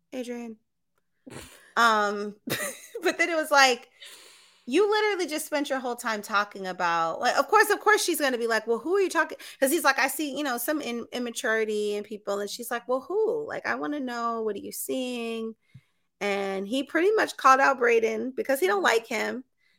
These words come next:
Speaker 1: and
Speaker 2: Right.
Speaker 1: was just like, you know, "He called you classless and all this stuff." And I'm just like, first you apologize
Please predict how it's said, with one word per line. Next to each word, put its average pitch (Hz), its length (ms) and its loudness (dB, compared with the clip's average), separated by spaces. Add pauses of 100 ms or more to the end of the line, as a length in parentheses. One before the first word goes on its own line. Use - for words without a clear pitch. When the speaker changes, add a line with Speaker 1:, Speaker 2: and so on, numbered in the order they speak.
(220)
Speaker 1:
and 214 800 0
Speaker 2:
Right. - 180 -14 (340)
Speaker 1:
was 240 280 0
just 240 260 0
like, 214 760 0 (320)
you 226 180 0
know, 208 100 4
"He 240 160 -2
called 233 360 0
you 247 80 -6
classless 220 1300 0 (480)
and 196 500 2
all 214 220 4
this 226 200 -4
stuff." 220 380 2
And 247 100 -6
I'm 269 120 -6
just 277 220 -8
like, 240 460 -4 (800)
first 403 340 4
you 440 100 8
apologize 220 1160 2